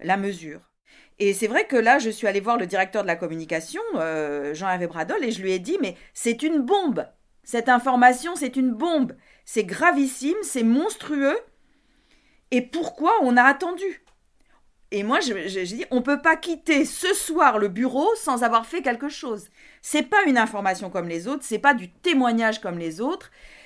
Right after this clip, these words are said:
c'est pas un rapport, euh, euh, de violation des droits de l'homme comme les autres. On doit donc s'arrêter.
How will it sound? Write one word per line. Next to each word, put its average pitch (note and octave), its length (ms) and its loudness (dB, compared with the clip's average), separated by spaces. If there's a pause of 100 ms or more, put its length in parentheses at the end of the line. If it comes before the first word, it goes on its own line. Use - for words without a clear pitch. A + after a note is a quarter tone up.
c'est A3 220 0
pas B3+ 420 6
un F3+ 100 4
rapport, A#3 600 2
euh, E3 280 4
euh, D#3+ 440 0
de F#3+ 340 -2
violation G#3+ 600 0
des F#3 140 -2
droits E3+ 200 -2
de F3+ 80 -4
l'homme D4 340 0 (300)
comme G#3 220 4
les D#4 220 2
autres. - 380 -4 (480)
On G#3+ 140 -6
doit B3 400 0
donc F3 200 -10
s'arrêter. A#3 600 -4